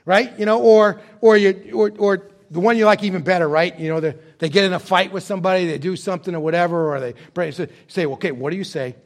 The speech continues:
"I'm sorry." And they don't mean it, right? They're like, the only reason I'm saying this is 'cause you're making me, and I don't wanna get in more trouble than I'm already in, right?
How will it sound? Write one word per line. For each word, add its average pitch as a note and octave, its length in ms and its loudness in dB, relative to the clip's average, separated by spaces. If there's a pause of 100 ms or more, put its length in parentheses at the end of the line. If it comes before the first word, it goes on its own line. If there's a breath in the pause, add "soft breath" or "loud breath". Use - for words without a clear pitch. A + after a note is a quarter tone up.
(540)
"I'm C#3+ 200 -8
sorry." A#2+ 540 -16 (1300)
And B3 100 0
they E4 100 2
don't C4 220 -2
mean - 180 -10
it, A3+ 120 -10
right? A3+ 260 -2
They're A3 140 0
like, G3 240 -2 (260)
the G#3 120 -2
only D#4+ 140 0
reason B3+ 180 0
I'm B3 80 2
saying C#4 320 2
this E3+ 100 -2
is D3+ 60 -12
'cause F3+ 200 0
you're A#3 120 -2
making G#3 460 -2
me, A#2 120 -12
and C3+ 100 -8
I F#3 60 -2
don't A3+ 120 0
wanna A3 140 0
get A3 140 0
in G#3+ 60 -2
more A3+ 180 0
trouble G3 280 -2
than G3 60 0
I'm F#3+ 100 -2
already G3+ 360 0
in, G3 160 -2
right? G3 180 0